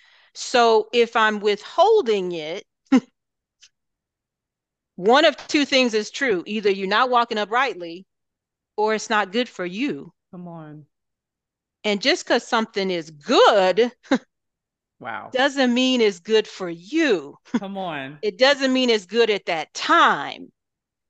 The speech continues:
Speaker 1: And so God started moving in my heart. And I was just like, "Yeah, I'm not perfect or whatever, but I am trying to walk with God. I am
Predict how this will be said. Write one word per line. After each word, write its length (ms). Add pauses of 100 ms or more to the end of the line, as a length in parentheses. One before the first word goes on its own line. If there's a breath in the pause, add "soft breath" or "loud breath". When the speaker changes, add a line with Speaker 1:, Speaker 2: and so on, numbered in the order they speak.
(540)
Speaker 1:
And 200
so 640 (360)
God 360
started 420
moving 400
in 80
my 200
heart. 580 (1400)
And 580 (640)
I 120
was 200
just 240
like, 640 (1300)
"Yeah, 360
I'm 160
not 200
perfect 500
or 40
whatever, 580
but 320 (520)
I 360
am 60
trying 220
to 60
walk 300
with 200
God. 360 (100)
I 160
am 60